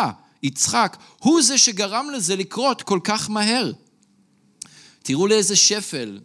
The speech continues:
יעקב מגיע. לא רק לשקר במצח נחושה, פעם ראשונה, פעם שנייה, אבל גם לשאת את שם אלוהים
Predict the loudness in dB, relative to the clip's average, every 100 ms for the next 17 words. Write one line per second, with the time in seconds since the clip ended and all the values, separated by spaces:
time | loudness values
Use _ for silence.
0 | -8 -6 -6 -2 0 0 -2 -8 -4 -2
1 | 2 2 2 -4 _ _ _ _ _ 2
2 | 4 4 0 -2 0 2 0 -2 -2 0
3 | -2 -2 -2 -4 -6 -6 -6 -4 -2 0
4 | -2 -6 _ _ _ _ _ _ 0 0
5 | 0 0 0 -2 -2 -2 -2 0 0 2
6 | 2 2 0 0 -2 -8 _ -20 -20 -18
7 | -8 -2 -2 0 -2 -2 -4 -2 -2 -2
8 | -8 -12 -8 -2 0 -2 -6 -8 -6 -6
9 | -4 -4 -2 -4